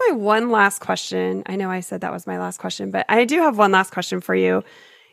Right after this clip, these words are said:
You know, y-, you talk about your journey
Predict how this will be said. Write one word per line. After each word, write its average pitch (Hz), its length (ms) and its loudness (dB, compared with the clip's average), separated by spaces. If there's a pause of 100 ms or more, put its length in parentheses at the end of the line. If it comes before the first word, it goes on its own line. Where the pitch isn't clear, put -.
You 302 80 2
know, 320 140 2
y-, - 140 -8
you 285 180 -4
talk 339 360 -2
about 403 280 2
your 262 160 2
journey 190 800 2